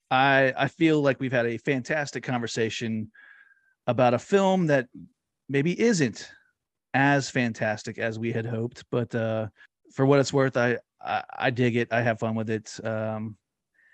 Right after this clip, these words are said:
you know, so check it out if you haven't seen it. Um, and just a reminder, uh, yeah, we're, we're kicking off, uh, September, worst week ever.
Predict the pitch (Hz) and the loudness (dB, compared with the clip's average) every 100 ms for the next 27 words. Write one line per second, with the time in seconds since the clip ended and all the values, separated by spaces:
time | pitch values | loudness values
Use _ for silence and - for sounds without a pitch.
0 | _ _ _ _ _ - 110 - - 123 | _ _ _ _ _ -8 -8 -6 -8 0
1 | 185 180 160 160 185 202 - - 135 135 | 2 4 6 4 4 -4 -10 -4 -2 2
2 | 156 156 131 - 117 110 110 - - - | 2 4 2 -2 -4 -4 -4 -8 -18 -20
3 | - 120 113 110 110 110 107 _ - - | -8 -4 0 0 0 -2 -4 _ -20 -20
4 | - - _ - 131 131 127 123 127 _ | -20 -20 _ 4 6 6 4 2 -4 _
5 | _ _ _ _ _ _ _ 123 147 151 | _ _ _ _ _ _ _ -4 -2 4
6 | 143 139 147 156 160 160 156 127 123 127 | 4 6 6 6 4 4 2 2 4 4
7 | 180 120 123 151 127 160 151 151 151 - | 2 0 -4 -4 -2 -2 -2 -4 -6 -2
8 | 123 120 117 113 131 - 147 143 127 147 | -2 0 -2 -4 -6 -2 0 2 2 2
9 | - 139 127 143 143 147 | 2 -2 0 0 0 -2